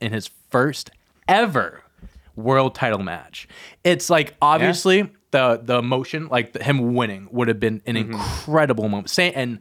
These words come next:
Speaker 1: people were saying the same thing with Sami Zayn.
Speaker 2: Mm-hmm.
Speaker 1: Same exact thing. But looking back and seeing the full bigger picture, I think it was still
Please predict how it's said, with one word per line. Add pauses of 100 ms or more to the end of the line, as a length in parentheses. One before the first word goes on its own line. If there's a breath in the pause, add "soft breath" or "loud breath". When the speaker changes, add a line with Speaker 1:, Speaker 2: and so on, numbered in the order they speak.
(220 soft breath)
Speaker 1:
people
were
saying
the
same
thing
with
Sami
Zayn.
Speaker 2:
Mm-hmm.
Speaker 1:
Same
exact
thing. (600 soft breath)
But (680 soft breath)
looking
back
and
seeing
the
full
bigger
picture,
I
think
it
was
still